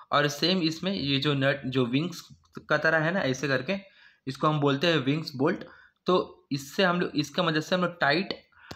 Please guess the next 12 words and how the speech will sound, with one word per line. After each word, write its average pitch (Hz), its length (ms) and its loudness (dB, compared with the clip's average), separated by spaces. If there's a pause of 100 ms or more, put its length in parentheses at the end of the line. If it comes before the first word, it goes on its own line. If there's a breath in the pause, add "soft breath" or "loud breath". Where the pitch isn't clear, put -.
(420 loud breath)
और 185 380 2
लूज 151 300 4
करते 143 320 -2
हैं, 196 480 -2
और 165 420 0
ये 151 220 0
दोनों 156 320 2
के 170 120 -2
बीच 160 260 -2
में 175 80 -4
हम 147 180 -2
लोग 220 280 -2